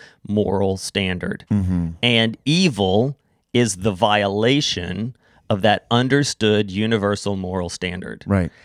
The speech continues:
Speaker 1: So either you take this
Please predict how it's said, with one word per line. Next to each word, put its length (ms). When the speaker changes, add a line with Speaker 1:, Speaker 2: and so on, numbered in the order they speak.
Speaker 1:
So 440
either 680
you 140
take 380
this 380